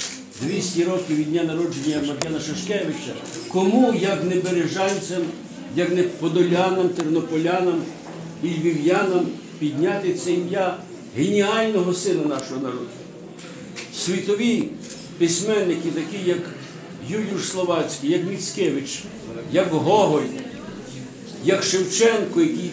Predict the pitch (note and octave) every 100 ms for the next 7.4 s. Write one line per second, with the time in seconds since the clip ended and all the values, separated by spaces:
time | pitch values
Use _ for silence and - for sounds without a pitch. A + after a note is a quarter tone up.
0 | - F3 D#3 D#3+ G3 G3 G#3 F3+ D3 D3
1 | - E3 F3+ F3+ G3 E3 D3 D3 - -
2 | - - - E3 - F3 D#3 D3 D#3 E3+
3 | E3+ D#3+ D#3+ D#3+ G3+ G3 E3 D3+ A#2 -
4 | - - - - E3 E3 F#3 F3+ F#3 F3
5 | B2+ A#3+ A#3 - F3+ - F3 E3+ E3+ D#3+
6 | D#3 D#3 - - - - E3 - E3+ E3+
7 | F3 E3+ D#3 D#3